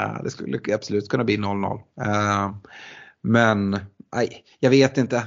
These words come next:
Det är vart man har känslan. Det som skulle kunna vara ett, ett case, eh, för, för egen del.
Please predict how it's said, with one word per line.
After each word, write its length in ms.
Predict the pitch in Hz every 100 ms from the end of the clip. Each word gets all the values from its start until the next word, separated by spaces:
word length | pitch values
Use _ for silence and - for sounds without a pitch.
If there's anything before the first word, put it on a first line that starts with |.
| -
Det 480 | 120 127 120 120 117
är 280 | 117 113 110 - -
vart 320 | 113 120 -
man 120 | 113
har 140 | 113
känslan. 560 | 113 127 107 - 123 110 - _ _ _ - - _ -
Det 140 | 139
som 120 | 139 135
skulle 340 | - 143 135
kunna 220 | 139 151
vara 280 | 135 113 107
ett, 280 | 107 - - _ _ _ _ _ _ _ _ _ -
ett 160 | 131
case, 500 | 131 107 107 - - - -
eh, 600 | 107 104 104 107 107 104
för, 380 | 113 104 101 101 _ - - _ _ _
för 140 | 123
egen 320 | 113 107 135
del. 220 | 107 101